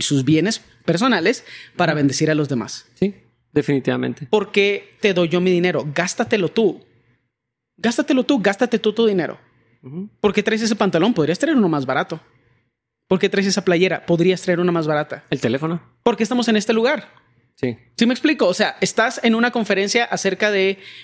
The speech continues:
Speaker 1: beneficio social. ¿Por qué rentar este lugar? ¿Por qué no nos fuimos a un parque? Con ese dinero, esto se puede hacer con todo, nada más que la gente no es lo suficientemente cínica para hacerlo, no es lo suficientemente cínica para ver el pecado dentro de la pseudomoralidad humana.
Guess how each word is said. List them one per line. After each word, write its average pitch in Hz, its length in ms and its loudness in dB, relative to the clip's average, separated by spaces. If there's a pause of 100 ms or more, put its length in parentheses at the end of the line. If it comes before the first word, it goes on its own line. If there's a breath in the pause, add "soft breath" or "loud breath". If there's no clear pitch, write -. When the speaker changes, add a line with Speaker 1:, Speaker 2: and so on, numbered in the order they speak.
(120)
Speaker 1:
beneficio 196 480 0
social. 180 380 0 (160)
¿Por 190 160 0
qué 208 120 2
rentar 208 340 -2
este 202 160 -2
lugar? 170 260 0
¿Por 160 100 -4
qué 190 100 -2
no 202 80 0
nos 208 120 -2
fuimos 196 220 0
a - 20 0
un 190 60 0
parque? 151 320 -4
Con 156 180 2
ese 196 160 0
dinero, 180 400 0 (400 loud breath)
esto 220 220 0
se - 100 0
puede 185 220 2
hacer 190 200 -4
con 185 160 0
todo, 170 220 0
nada 147 140 0
más 131 180 -2
que 170 80 -2
la 151 80 0
gente 143 240 -2
no 156 100 4
es 156 60 4
lo 170 80 2
suficientemente 165 880 -2
cínica 214 580 0
para 147 180 -4
hacerlo, 143 340 -2
no 131 120 0
es 151 60 2
lo 170 80 0
suficientemente 170 600 0
cínica 170 420 -2 (440 loud breath)
para 175 200 0
ver 165 160 0
el 196 140 2
pecado 190 580 -2
dentro 185 480 0
de 190 80 2
la 165 160 -2
pseudomoralidad 147 1000 -2
humana. 139 360 -2